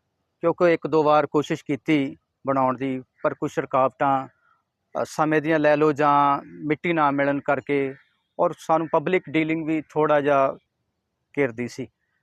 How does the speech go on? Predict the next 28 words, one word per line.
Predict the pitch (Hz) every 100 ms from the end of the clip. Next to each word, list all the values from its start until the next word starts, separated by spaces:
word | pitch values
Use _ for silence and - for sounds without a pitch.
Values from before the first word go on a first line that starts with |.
| _
ਇਸ | 139 -
ਕਰਕੇ | 147 135 151 143
ਦੁਬਾਰਾ | 127 120 127 135
ਹੁਣ | 139 135 131
ਜਿਹੜਾ | 123 139 139 131 135 _ - _
ਸਾਡੇ | _ - 135 139
ਹਲਕਾ | 131 131 139 147
ਇੰਚਾਰਜ | 147 139 131 120 127 -
ਸਰਦਾਰ | - 123 123 123 -
ਹਰਕਨ-, | 127 - 143 127 139
ਹਰਸਿਮਰਨ | 127 160 165 180
ਸਿੰਘ | - 151 -
ਘੁੰਮਣ | 147 123
ਜੀ | 123 139 127 120 _ _ _ 143
ਐਡਵੋਕੇਟ | 139 139 143
ਸਾਹਿਬ | 131 139 143
ਨੇ | 143 135 131 - 135
ਯਤਨਾਂ | 127 _ 147 156
ਸਦਕਾ | 139 127 - 139
ਜਿਹੜਾ | 131 147 139
ਅਸੀਂ | - 139
ਇਹ | 139 139 120 - _ _ _ - - 147
ਰਸਤਾ | 151 - - 160
ਦੁਬਾਰਾ | 143 127 131 147 147 151
ਇਹਦਾ | 143 143
ਟੈਂਡਰ | 139 127 117 139
ਲਵਾ | 135 120 117
ਕੇ | 156 147